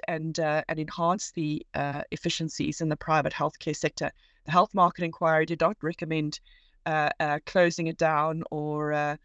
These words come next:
or, or subsuming it into, into the public sector, but rather recommended that there should be greater, uh, collaboration and integration. And so the way in which the, um, N H I bill is constructed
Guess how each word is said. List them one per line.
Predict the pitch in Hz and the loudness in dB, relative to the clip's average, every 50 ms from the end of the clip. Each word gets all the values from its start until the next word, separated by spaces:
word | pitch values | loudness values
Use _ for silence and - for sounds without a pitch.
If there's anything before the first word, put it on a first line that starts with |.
| _ _ _ _ _ - | _ _ _ _ _ -6
or, | - 160 151 151 147 151 - - | -4 -2 -2 -2 -2 -4 -4 -6
or | 160 151 | -6 -4
subsuming | - - 165 - - - - 185 190 175 175 160 151 | -4 -4 -4 -4 -6 -4 0 0 0 2 2 0 0
it | 147 - - | -2 -2 -4
into, | - 170 160 - - - 160 151 151 151 - - | -4 -2 -2 -2 -2 -2 -2 -2 -2 -6 -6 -4
into | 170 151 - - | -6 -6 -6 -6
the | 151 - | -10 -10
public | - - 175 175 190 - - | -6 -2 -2 0 0 -2 -4
sector, | - - 151 - - - 156 | -2 -4 -4 -4 -2 -6 -4
but | - 160 - | -4 -4 -2
rather | 147 156 160 175 202 220 196 196 175 | 2 4 6 6 6 6 4 2 2
recommended | 170 165 - - 170 165 160 165 160 160 156 - _ _ - - _ _ _ - | 0 0 0 -2 -6 -4 -2 -2 0 -2 -2 -2 _ _ -20 -20 _ _ _ -4
that | - 165 - | -4 0 0
there | 165 156 | 0 0
should | - - 190 175 - | 0 -2 -4 -4 -4
be | 160 156 | -6 -6
greater, | - 160 165 170 185 - - - 185 165 160 160 _ _ _ _ _ - - | -2 2 2 2 2 2 0 2 2 2 2 0 _ _ _ _ _ -8 -4
uh, | 170 156 156 - - | -2 -2 -2 -2 -4
collaboration | - 185 175 170 165 165 160 165 170 180 214 - - 226 208 208 - | -2 2 4 4 4 4 4 4 4 2 2 0 -2 -2 -2 -2 -2
and | - 165 156 - - | -4 -6 -6 -6 -6
integration. | 180 175 - 175 - 156 139 147 151 - - - - 156 - _ _ _ _ _ _ _ _ _ _ _ _ - | -6 -6 -6 -6 -6 -4 -4 -4 -4 -6 -8 -8 -10 -10 -14 _ _ _ _ _ _ _ _ _ _ _ _ -2
And | 185 180 170 170 | 0 0 0 0
so | - - 185 175 170 170 165 165 160 156 - | 0 2 2 4 4 4 2 0 -2 -4 -4
the | - 160 | -6 -2
way | 156 180 180 202 220 | 4 4 6 6 6
in | 208 185 180 | 4 0 0
which | 170 165 - - - | -2 -4 -6 -6 -6
the, | - 165 165 165 165 165 - - | -4 -4 -2 -2 -2 -4 -4 -4
um, | 165 156 151 151 156 - | -4 -4 -4 -4 -4 -4
N | 185 180 | -2 -2
H | 170 170 165 - - - | -2 -2 -4 -6 -6 -4
I | 175 170 175 208 240 240 | -2 0 2 4 4 4
bill | 220 - 170 160 156 156 147 - | 2 0 -2 0 0 -2 -4 -4
is | - 165 - - | -4 -6 -6 -6
constructed | - 165 151 - - - 165 156 - - 156 160 160 | -10 -8 -8 -8 -4 -4 -4 -4 -2 -2 -2 -2 -2